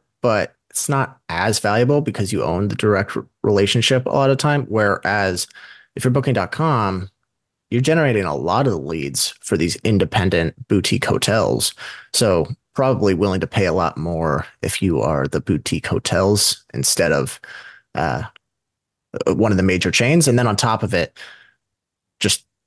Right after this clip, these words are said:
better operating efficiency as well, it seems like. So there's, there's that. And w-, we'll talk a little bit about that in terms of management's approach. But yeah,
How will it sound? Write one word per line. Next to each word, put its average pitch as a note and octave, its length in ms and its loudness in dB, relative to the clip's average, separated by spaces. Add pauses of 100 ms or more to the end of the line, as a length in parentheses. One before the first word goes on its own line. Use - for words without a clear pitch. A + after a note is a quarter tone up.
(120)
better C2 180 0
operating D#2 480 -2
efficiency C2+ 540 -2
as A#1+ 160 -2
well, D2+ 560 0
it - 80 -8
seems D2 320 0
like. - 420 -2 (140)
So - 460 0 (100)
there's, - 420 -2 (260)
there's F#2 180 0
that. C#2+ 320 -2
And F#2+ 140 0
w-, A2 160 2
we'll C3 120 4
talk C3 220 0
a A#2 40 0
little G2 200 2
bit - 100 -4
about - 280 -2
that C#2 260 -2
in D2 100 -6
terms - 240 -4
of - 80 -8
management's D#2 500 -2
approach. - 480 -2
But - 240 -4 (400)
yeah, G#2 220 -2